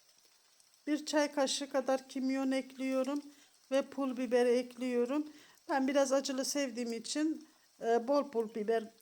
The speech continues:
koyuyorum. Siz kendi damak tadınıza göre azaltıp veya çoğaltabilirsiniz.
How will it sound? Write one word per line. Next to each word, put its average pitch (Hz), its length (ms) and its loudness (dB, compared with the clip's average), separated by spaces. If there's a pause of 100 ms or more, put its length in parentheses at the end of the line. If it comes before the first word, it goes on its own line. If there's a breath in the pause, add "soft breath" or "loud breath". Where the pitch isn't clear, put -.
(120)
koyuyorum. 262 480 2
Siz 294 240 -4
kendi 269 360 0
damak 277 340 -2
tadınıza 262 480 -2
göre 269 420 0
azaltıp 269 600 -2
veya 269 220 2
çoğaltabilirsiniz. 226 1200 -2